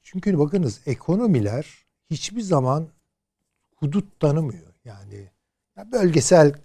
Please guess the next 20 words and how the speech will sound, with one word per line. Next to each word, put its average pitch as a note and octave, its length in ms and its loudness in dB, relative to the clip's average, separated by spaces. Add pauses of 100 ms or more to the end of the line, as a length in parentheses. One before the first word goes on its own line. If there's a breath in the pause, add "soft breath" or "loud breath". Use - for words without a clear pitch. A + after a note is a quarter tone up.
(140)
tutalım G#2+ 440 -4
bunu. F2+ 200 -20
Burada C3+ 280 0
bu C#3+ 140 -6
bölgesel D3+ 580 4
bir E3+ 80 6
ekonomi D3+ 500 2
olsun. A2+ 240 -4
İşte D#3+ 240 -6 (440)
Ermeniler C#3+ 540 4
gelsin C3 480 2
burada B2 320 0 (300)
ucuz C3 300 -2
iş B2+ 160 -2
gücü G#2+ 300 -12
çalışsın. A#2+ 280 -2
Türkler D3+ 340 0
orada C3+ 220 4
yatırım C3 440 0
yapsınlar, A#2+ 680 -8